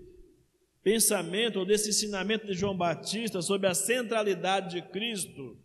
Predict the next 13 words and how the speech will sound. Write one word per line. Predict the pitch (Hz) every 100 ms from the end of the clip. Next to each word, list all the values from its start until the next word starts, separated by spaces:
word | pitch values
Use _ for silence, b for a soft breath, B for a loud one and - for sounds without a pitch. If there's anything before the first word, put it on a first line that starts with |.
| _ b b b
é | - 175
que | - 226 214 170 110 - - - -
tudo | - 349 320
que | 269
nós | 254 254 254
fazemos, | - 208 156 180 208 180 156
assim | 185 180 254
como | 277 262
tudo | 262 294 285
que | 262
João | 226 247
Batista | 240 214 190 240 262 233 202
fez, | - - 226 208 156